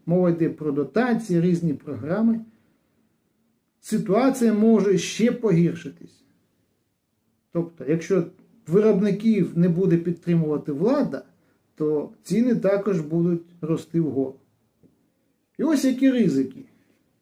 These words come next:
Дефіцит, можливо, певних продуктів. Поява більшої кількості імпортних товарів,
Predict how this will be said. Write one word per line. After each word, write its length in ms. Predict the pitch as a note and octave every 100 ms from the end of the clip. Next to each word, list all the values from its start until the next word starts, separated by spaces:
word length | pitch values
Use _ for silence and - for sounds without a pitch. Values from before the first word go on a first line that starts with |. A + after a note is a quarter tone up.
| _ _
Дефіцит, 760 | C#3+ C4 A#3 G3 - D#4 C#4+ G#3+
можливо, 600 | G#3+ F#3 G#3 A3+ G#3+ F3+
певних 580 | - G3 G#3+ G#3+ F3+
продуктів. 600 | - D#3+ C#3 C3+ - _ _ _ _ _ _ _ _ _ _ _ _ _
Поява 500 | F#3 A3 D4 D#4 D4+
більшої 720 | A3 F3 C#4 C4+ - G#3 G3
кількості 920 | F#3+ - C4+ D#4+ C4+ A#3 F#3+ - A#3 -
імпортних 680 | C#4+ C4+ B3 A3 A3 G3 -
товарів, 720 | - E3 G#3+ D4+ C#4 F#3+